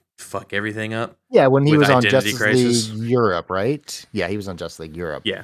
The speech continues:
Speaker 2: Identity Crisis, yes. I, I know you don't like that, but I, I still like that
Speaker 1: It
Speaker 2: one.
Speaker 1: just, it feels so wrong.
Speaker 2: <laughs> I
Speaker 1: Um,
Speaker 2: mean, his wife is murdered. Uh, that's,
Speaker 1: he's
Speaker 2: you know.
Speaker 1: raped and murdered.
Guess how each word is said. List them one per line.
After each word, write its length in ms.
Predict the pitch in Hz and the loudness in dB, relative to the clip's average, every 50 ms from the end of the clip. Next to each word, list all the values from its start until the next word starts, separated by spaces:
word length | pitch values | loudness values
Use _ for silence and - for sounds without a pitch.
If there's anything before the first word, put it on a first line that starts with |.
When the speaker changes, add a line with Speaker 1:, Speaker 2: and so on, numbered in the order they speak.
| - - - - | -18 -20 -10 -6
Speaker 2:
Identity 380 | - 120 120 143 143 139 139 135 | -4 0 4 4 6 6 6 4
Crisis, 380 | 107 - 120 117 107 110 107 101 | 4 4 2 2 2 0 -2 0
yes. 200 | 113 107 104 - - | 2 0 0 0 0
I, 240 | 151 185 196 196 208 220 240 233 220 208 226 233 226 214 214 190 123 | 0 2 2 2 0 -2 -4 -6 -8 -8 -10 -10 -10 -12 -12 -10 -6
I 100 | 139 156 | -4 -2
know 100 | 147 143 | 0 0
you 160 | 131 120 120 123 | 0 2 2 2
don't 120 | 120 107 | 0 0
like 180 | 98 101 101 - | 0 -2 -4 -4
that, 160 | 101 101 104 - | -6 -6 -6 -4
but 60 | 131 | -2
I, 300 | 139 135 131 104 104 120 | -2 -2 -2 -2 -2 -2
I 40 | 123 | -4
still 200 | - - - 90 | -4 -6 -8 -8
like 200 | 78 80 73 76 - | -8 -8 -12 -12 -14
that 140 | - - - | -14 -12 -12
Speaker 1:
It 40 | |
Speaker 2:
one. 40 | 98 101 | -12 -12
Speaker 1:
just, 180 | 104 95 - - | -12 -12 -14 -14
it 80 | 92 90 | -16 -18
feels 500 | - - 101 101 104 104 104 - - - _ _ _ _ | -16 -12 -10 -8 -8 -8 -10 -12 -14 -14 _ _ _ _
so 420 | - - - - - 95 92 92 90 | -12 -10 -8 -6 -6 -6 -6 -8 -8
wrong. 400 | 87 92 92 92 92 92 92 98 - - - _ _ _ _ _ _ - - - _ - | -8 -10 -10 -8 -8 -10 -12 -14 -16 -20 -20 _ _ _ _ _ _ -20 -20 -20 _ -12
Speaker 2:
<laughs> 80 | - 233 - - - _ _ _ _ _ _ _ - - - - - 175 - _ _ _ _ _ _ _ _ _ _ _ _ _ - - - - - - - | -10 -8 -10 -10 -12 _ _ _ _ _ _ _ -8 -8 -6 -6 -6 -10 -10 _ _ _ _ _ _ _ _ _ _ _ _ _ -20 -20 -20 -20 -20 -8 -2
I 100 | - 120 120 | 2 4 6
Speaker 1:
Um, 100 | - 196 | 6 6
Speaker 2:
mean, 100 | 196 180 | 8 8
his 160 | 170 170 151 | 6 6 6
wife 200 | 147 139 139 139 139 | 4 4 2 2 2
is 120 | - 113 110 | -2 -6 -2
murdered. 340 | 113 107 90 73 76 80 | -2 -2 -2 -2 -4 -4
Uh, 120 | 98 98 101 | -2 0 0
that's, 320 | 107 107 107 - - - | 0 0 -2 -2 -6 -6
Speaker 1:
he's 120 | - 147 147 | -4 -2 0
Speaker 2:
you 60 | 160 | 2
know. 40 | - | 4
Speaker 1:
raped 240 | 160 147 147 143 - | 4 4 4 2 -2
and 100 | 113 101 | -10 -10
murdered. 340 | 87 95 - - - - _ | -12 -14 -14 -16 -16 -20 _